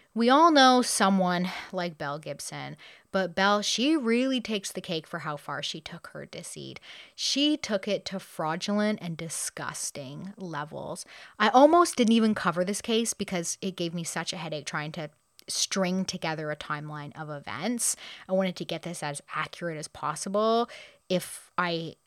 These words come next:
miss something or whatever, if I've ma-, made a mistake of something,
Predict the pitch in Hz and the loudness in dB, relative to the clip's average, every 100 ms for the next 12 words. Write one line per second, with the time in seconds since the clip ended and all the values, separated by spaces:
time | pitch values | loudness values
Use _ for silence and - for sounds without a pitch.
0 | _ _ 185 175 185 - 196 190 202 196 | _ _ -4 -2 -2 0 0 0 0 2
1 | 190 185 185 180 165 156 147 147 143 147 | 2 0 -2 -4 -6 -4 -2 -2 -2 -4
2 | - 165 170 165 160 160 160 165 160 151 | -10 -16 -8 -4 -4 -4 -4 -4 -2 -2
3 | - 160 151 165 - 170 - - 196 196 | -4 -8 -6 -6 -6 -12 -12 -4 0 0
4 | 175 - - 180 - 208 214 208 214 214 | 0 0 4 4 2 0 0 2 2 2
5 | 214 | 0